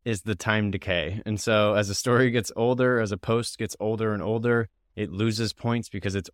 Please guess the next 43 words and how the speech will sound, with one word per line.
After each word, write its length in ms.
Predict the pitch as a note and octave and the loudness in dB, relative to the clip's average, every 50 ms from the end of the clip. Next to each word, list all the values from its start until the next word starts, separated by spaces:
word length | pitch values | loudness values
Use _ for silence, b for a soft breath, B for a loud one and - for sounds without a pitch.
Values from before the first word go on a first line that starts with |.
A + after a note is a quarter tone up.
| _ | _
old 320 | - G#2+ G#2+ G#2+ G#2+ G2+ G#2 | -2 0 0 2 0 0 -2
news 420 | G2 G2+ G#2 G2+ G2 G2 F#2+ F2 | -2 -2 -2 -2 -4 -4 -4 -4
now. 280 | F#2+ F2+ F2 F2 F2 E2+ - | -4 -4 -4 -4 -6 -6 -8
It's 160 | - G#2 - - | -8 -6 -4 -2
gonna 160 | A2 G#2+ G#2 | -2 0 0
impact 500 | F2+ G#2+ A2+ G#2 A2 A2+ G#2+ G#2+ - - | 0 0 0 0 0 0 0 0 0 -4
the 160 | G#2 - - | -4 -2 -2
edge 160 | G#2 G2+ G2 | -2 -2 -2
rank 340 | G2 G2+ G2 G2 G2 F#2 - | -2 0 0 0 -2 -4 -6
of 180 | - - F2+ F2 | -10 -10 -8 -8
the 40 | F2+ | -8
s-, 140 | - - - | -10 -10 -10
basically 440 | - G2+ F#2+ G#2+ G2+ - A2 G#2 | -8 -4 -4 -4 -4 -2 -4 -2
your 100 | G2 G2+ | -2 -2
score 520 | - - - A2+ A#2 A#2+ A2 G2 F#2 F2+ - _ _ _ _ _ _ _ | -4 -2 -2 0 2 2 2 2 0 -2 -4 _ _ _ _ _ _ _
if 360 | G2 F#2+ F#2+ F#2 - - - _ _ _ _ _ - | -4 -4 -4 -4 -6 -12 -18 _ _ _ _ _ -12
the 80 | F#2+ | -8
post 280 | F2 - G#2 G2 - - | -2 0 0 0 0 -2
is 80 | F#2+ - | -4 -2
getting 240 | - F#2+ F#2 F2+ | 0 0 0 -2
older 180 | F2+ F2+ F#2 F2+ | -4 -4 -4 -4
and 80 | F2+ F#2 | -4 -4
older. 260 | F2+ F2 E2+ F2 D#2+ | -4 -4 -4 -4 -6
You 80 | F2+ F2+ | -6 -6
see 140 | - A2+ G#2 | -6 -6 -6
this 140 | F#2+ - | -4 -2
all 100 | G#2 F#2+ | -2 -2
the 100 | F#2+ F#2+ | -2 -4
time, 340 | - - G2 G2 F#2+ F#2 F#2 | -4 -4 -2 -2 -2 -2 -4
right? 240 | F2+ F2+ F2+ F2+ - - - | -4 -4 -4 -4 -6 -4 -2
Normally, 400 | G#2 G#2+ A2 A2 G#2+ G#2+ G#2 G#2 | 2 2 2 2 2 2 0 0
if 120 | G2 - | 0 -2
you 60 | G2+ | -2
post 280 | - A2+ G#2+ G#2 - - | 0 0 0 0 -2 -4
a 40 | G2+ | -6
video 440 | F#2+ G2+ G#2 G#2 G#2 G#2+ A2 A2+ | -4 -2 -2 -2 0 0 0 -2
and 140 | D2+ F#2 G2 G2 | -2 -4 -4 -4
it 100 | D#2 - | -4 -4
gets 320 | G2 G#2 F#2 - - - - _ _ _ _ _ _ _ - | -4 -6 -6 -6 -12 -14 -18 _ _ _ _ _ _ _ -2
two 160 | - B2 A2 | 0 2 2
hundred 260 | A2 A2 G#2 G#2+ G2+ | 4 2 2 2 4
likes 380 | G2+ G2+ G2+ G2+ G#2 G2 - - | 4 4 4 4 2 0 -4 -4
and 320 | G2+ F#2+ F#2 F#2+ F#2+ - | -4 -2 -2 -4 -4 -6